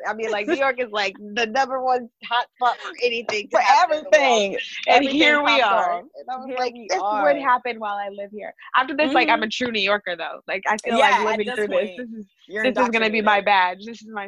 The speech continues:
Speaker 2: Yep.
Speaker 1: story.
Speaker 2: Yep.
Speaker 1: <laughs>
Speaker 2: Exactly.
Speaker 1: Sorry,
Speaker 2: Definitely.
Speaker 1: continue, <laughs> just to interject.
Speaker 2: <laughs> Um, but yeah, it, it feels very surreal in some sense. So I started to think, well, what if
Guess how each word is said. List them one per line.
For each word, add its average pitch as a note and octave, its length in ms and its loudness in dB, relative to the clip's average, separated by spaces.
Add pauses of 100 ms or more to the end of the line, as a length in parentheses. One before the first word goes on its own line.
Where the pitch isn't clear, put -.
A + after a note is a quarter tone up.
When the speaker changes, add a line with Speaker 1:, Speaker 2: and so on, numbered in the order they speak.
(120)
Speaker 2:
Yep. F#3+ 120 -6
Speaker 1:
story. F#3 240 -8 (400)
Speaker 2:
Yep. F4+ 480 0
Speaker 1:
<laughs> - 40 -8 (1040)
Speaker 2:
Exactly. F3+ 540 -4
Speaker 1:
Sorry, F#3+ 280 2
Speaker 2:
Definitely. F4 260 2
Speaker 1:
continue, A3+ 440 0
<laughs> - 60 -10
just A#3+ 340 -4
to B3+ 160 0
interject. A3 720 -4
Speaker 2:
<laughs> - 480 -2 (600)
Um, F#3 320 0 (420)
but G#3 180 -2 (140)
yeah, G#3+ 220 2
it, E3+ 200 -4
it F#3 120 -12 (100)
feels G#3 400 -12
very F#3 320 -4
surreal F3+ 440 -6
in E3 80 -12
some D#3+ 140 -8
sense. D#3+ 280 -10
So E3+ 60 2
I D#3+ 80 4
started E3+ 280 0
to E3+ 100 -4 (120)
think, D#3+ 280 -4 (540)
well, F3 220 2
what F#3+ 260 0
if F3+ 340 2